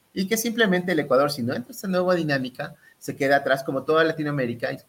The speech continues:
sobre todo países como el Ecuador, yo te digo, que están un poquito más retrasados incluso en el entorno fintech. Entonces, a la final, esa percepción hace mucho daño. De hecho, eh, hoy salió algo en El Comercio donde me llamaron justo a preguntar,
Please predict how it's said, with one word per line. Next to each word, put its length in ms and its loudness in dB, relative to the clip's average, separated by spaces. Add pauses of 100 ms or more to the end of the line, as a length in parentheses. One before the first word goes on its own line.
(160)
sobre 280 -10
todo 160 -2
países 240 2
como 180 -4
el 60 0
Ecuador, 340 2
yo 100 -4
te 100 -8
digo, 260 -6
que 240 -20
están 160 -2
un 60 -4
poquito 300 -4
más 140 0
retrasados 540 0
incluso 280 -8
en 60 -8
el 80 -4
entorno 320 -4
fintech. 320 -12 (440)
Entonces, 220 4
a 60 10
la 100 12
final, 400 4
esa 240 2
percepción 360 0
hace 160 -2
mucho 260 -2
daño. 300 2
De 80 4
hecho, 240 -4 (120)
eh, 220 4
hoy 160 2
salió 280 4
algo 200 2
en 60 -2
El 100 -4
Comercio 540 -2
donde 400 -6
me 160 -6
llamaron 380 0
justo 180 -12
a 40 -6
preguntar, 520 -2